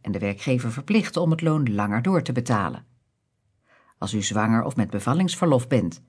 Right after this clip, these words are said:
In de eerste zes weken na uw bevallingsverlof. In de eerste zes weken na een arbeidsongeschiktheid die het gevolg is van zwangerschap of bevalling. Als u lid bent van de ondernemingsraad,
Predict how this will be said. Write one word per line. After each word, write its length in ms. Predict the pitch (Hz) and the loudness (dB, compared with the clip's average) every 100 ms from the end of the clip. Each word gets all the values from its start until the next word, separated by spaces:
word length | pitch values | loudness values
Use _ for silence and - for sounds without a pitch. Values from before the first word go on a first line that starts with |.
| _ _ _ _ _ _ _ | _ _ _ _ _ _ _
In 160 | 104 | -4
de 100 | 104 | -4
eerste 400 | - 156 165 170 | 0 2 2 0
zes 280 | 113 127 127 | 0 2 0
weken 420 | 104 101 98 123 | 0 0 0 2
na 220 | 123 120 120 | 4 4 2
uw 180 | 147 | 0
bevallingsverlof. 920 | 139 131 143 170 160 - 151 110 - - _ _ _ _ _ _ _ _ _ _ | 0 -2 0 0 -2 0 2 2 -2 -18 _ _ _ _ _ _ _ _ _ _
In 160 | - 104 | -2 -2
de 80 | 98 | 0
eerste 360 | 147 135 117 | 0 0 -2
zes 300 | 101 127 123 | 0 0 2
weken 380 | 127 120 120 131 | 2 2 2 2
na 160 | 135 117 | 2 2
een 100 | 117 | 2
arbeidsongeschiktheid 1120 | 143 127 101 107 - - 202 196 147 170 170 - - | 0 0 -2 -4 -4 -2 -2 -2 0 0 -2 -16 -20
die 140 | - 185 | -4 -4
het 100 | - | -2
gevolg 380 | 196 226 202 | 0 2 2
is 160 | 170 165 | 0 0
van 180 | 170 143 | 0 0
zwangerschap 600 | 98 95 95 - 113 120 | -2 -2 -4 -2 -4 -4
of 180 | - - | -8 -2
bevalling. 560 | 170 170 190 143 92 - _ _ _ _ _ _ _ _ _ _ _ _ _ | 0 2 2 2 0 -8 _ _ _ _ _ _ _ _ _ _ _ _ _
Als 180 | 180 190 | 0 4
u 60 | |
lid 180 | 202 220 | 4 4
bent 200 | 190 170 | 2 2
van 140 | 143 | 2
de 80 | 110 | 0
ondernemingsraad, 960 | 101 104 107 131 143 143 127 131 139 - | 0 0 2 4 4 2 0 0 0 -6